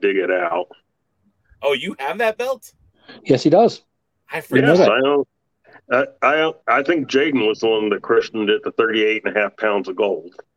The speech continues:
Speaker 3: Forty-seven and one half pounds of, of leather and gold.
Speaker 2: It gains five pounds every year, just like me. Um, moving right along. Uh, well, actually,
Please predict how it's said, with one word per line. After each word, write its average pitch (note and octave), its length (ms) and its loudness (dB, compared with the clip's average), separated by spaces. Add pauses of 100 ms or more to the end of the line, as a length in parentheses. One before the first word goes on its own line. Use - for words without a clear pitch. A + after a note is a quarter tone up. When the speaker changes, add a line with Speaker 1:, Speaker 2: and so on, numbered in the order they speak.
(320)
Speaker 3:
Forty-seven D#3+ 500 2
and B2+ 100 -2
one C#3+ 160 0
half C#3 260 -6
pounds C3 440 -6
of, G#2+ 280 -2 (600)
of G#2 300 0
leather B2 280 4
and A#2 100 -8
gold. F#2+ 300 -2 (340)
Speaker 2:
It C3 160 -12
gains C#3 360 -4
five B2+ 300 -6
pounds A#2 320 -12
every A2 240 -10
year, A2 200 -6
just A2 260 -12
like G#2+ 240 -14
me. A2 320 -12
Um, B2+ 420 -8 (440)
moving F#3+ 400 0
right E3+ 220 -2
along. B2+ 580 -6 (120)
Uh, A#2 460 -10 (840)
well, E3 140 0
actually, D#3+ 420 -6